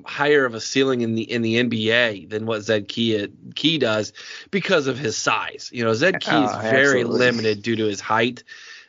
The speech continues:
Speaker 1: Um, you know, he's gonna have to develop that outside shot if he's gonna try to make an attempt to play at the next level. And, uh, you know, he kinda surprised me a little bit in that first game with, uh, hitting a couple three-pointers.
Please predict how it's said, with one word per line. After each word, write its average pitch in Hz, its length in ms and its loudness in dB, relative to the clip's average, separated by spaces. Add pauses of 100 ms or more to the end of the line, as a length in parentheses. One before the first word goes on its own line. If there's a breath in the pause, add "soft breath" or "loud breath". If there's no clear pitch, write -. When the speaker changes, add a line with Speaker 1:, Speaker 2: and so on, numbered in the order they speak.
Speaker 1:
Um, 120 520 -6
you 123 140 0
know, 113 120 0
he's 120 220 0
gonna 135 240 2
have 135 220 -2
to 120 80 -10
develop 117 520 0
that 110 140 0
outside 110 460 0
shot 110 280 0
if 110 120 -2
he's 104 180 -12
gonna 113 260 0
try 110 340 0
to 110 80 2
make 110 240 0
an 110 60 -4
attempt 110 420 -4
to 101 60 -6
play 110 280 2
at 107 100 0
the 98 80 -8
next 104 320 -6
level. 127 400 2 (420 loud breath)
And, 214 240 4
uh, 214 140 6
you 220 180 4
know, 220 140 4
he 226 140 0
kinda 226 260 0
surprised 269 560 0
me 220 100 2
a 180 80 4
little 143 160 4
bit 131 160 0
in 127 120 -2
that 131 160 -2
first 123 320 -2
game 120 200 0
with, 120 160 -2
uh, 120 140 4
hitting 113 220 -2
a 160 40 0
couple 208 300 0
three-pointers. 127 920 -2